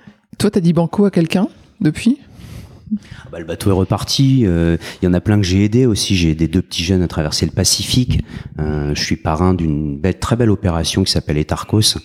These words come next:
Speaker 2: Socrate à l'envers. C'est une, une très beau projet, en fait. C'est, euh, Stéphane Brognard, c'est un ancien ultra-trailer de niveau mondial. Euh, qui va traverser le Pacifique en deux mille vingt et un.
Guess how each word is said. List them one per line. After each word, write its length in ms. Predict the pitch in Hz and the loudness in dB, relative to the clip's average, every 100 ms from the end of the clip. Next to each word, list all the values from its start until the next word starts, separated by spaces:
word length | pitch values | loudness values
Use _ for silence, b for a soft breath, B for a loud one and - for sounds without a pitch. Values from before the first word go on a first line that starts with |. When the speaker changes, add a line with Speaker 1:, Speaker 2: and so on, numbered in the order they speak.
| - | -10
Speaker 2:
Socrate 540 | - - - - 90 | -6 -4 -4 -4 -2
à 60 | 73 | 0
l'envers. 420 | 73 80 98 76 B B B B B | 0 0 0 -2 B B B B B
C'est 200 | - - | -8 -4
une, 160 | 73 69 - | -4 -6 -8
une 220 | 69 73 _ _ _ _ - | -8 -10 _ _ _ _ -4
très 140 | 123 | -2
beau 100 | 117 | 0
projet, 420 | 110 - 85 104 | -2 -2 0 2
en 80 | 98 | 0
fait. 200 | 73 78 | -2 -4
C'est, 240 | - 73 69 | -4 -4 -4
euh, 120 | 67 | -4
Stéphane 380 | - 85 85 78 | -6 -2 -2 0
Brognard, 340 | 85 92 98 | 0 2 0
c'est 220 | - - | -2 -4
un 640 | 69 69 69 69 69 69 65 67 71 | -6 -6 -8 -10 -10 -10 -10 -8 -2
ancien 400 | 98 - - 101 | 0 0 0 2
ultra-trailer 760 | 95 - 95 - 87 87 92 | 0 0 -4 -2 -2 0 0
de 60 | 82 | -2
niveau 240 | 78 76 | -2 -2
mondial. 480 | 78 80 82 107 73 - B B B B B B | 0 0 0 0 -2 -8 B B B B B B
Euh, 80 | 73 | -10
qui 140 | - | -4
va 80 | 82 | -4
traverser 380 | - 80 - 92 | 0 -2 0 0
le 80 | 73 | 0
Pacifique 680 | - 87 - - - - 82 | 0 -2 -2 -4 -6 -6 -6
en 80 | |
deux 100 | 78 | -4
mille 180 | 85 87 | -2 -2
vingt 200 | 82 82 | -2 -4
et 60 | 80 | -6
un. 200 | 78 | -6